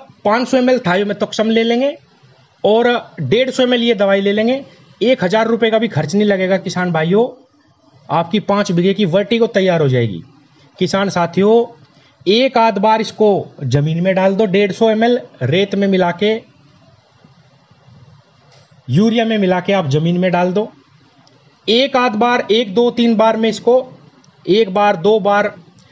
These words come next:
कभी fungicide के साथ लगा दो, कभी insecticide, किसी हल्के, बहुत ही हल्के insecticide के साथ spray कर दो। आपका गन्ना पूरे के पूरे बारह महीने तक कोई भी रोग नहीं आएगा किसान भाइयों। जहां ये दवाई हमें दो ढाई महीने का रिजल्ट देती है, लेकिन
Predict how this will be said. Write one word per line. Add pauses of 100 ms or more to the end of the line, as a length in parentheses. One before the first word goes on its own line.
(140)
कभी
fungicide
के
साथ
लगा
दो, (420)
कभी
insecticide,
किसी
हल्के,
बहुत
ही (300)
हल्के
insecticide
के
साथ
spray
कर
दो। (560)
आपका
गन्ना
पूरे
के
पूरे
बारह
महीने
तक (120)
कोई
भी
रोग
नहीं
आएगा
किसान
भाइयों। (840)
जहां
ये
दवाई (140)
हमें
दो
ढाई
महीने
का
रिजल्ट
देती
है,
लेकिन